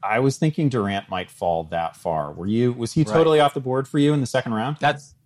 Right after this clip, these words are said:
Speaker 2: yes, that's what I'm saying. That was a shock. Yes, I would. Yeah, I don't, I would have taken my Kawhi Leonard that I took. I would have taken him over,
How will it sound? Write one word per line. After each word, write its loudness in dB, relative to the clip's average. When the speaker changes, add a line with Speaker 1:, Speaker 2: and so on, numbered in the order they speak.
Speaker 2:
yes, 2
that's -4
what -4
I'm 0
saying. -6
That 0
was -2
a -10
shock. -2
Yes, 2
I 2
would. -6
Yeah, 2
I 4
don't, -6
I 4
would 2
have -4
taken 0
my 2
Kawhi 2
Leonard 0
that -4
I 0
took. -2
I 2
would -4
have -10
taken -6
him -6
over, 0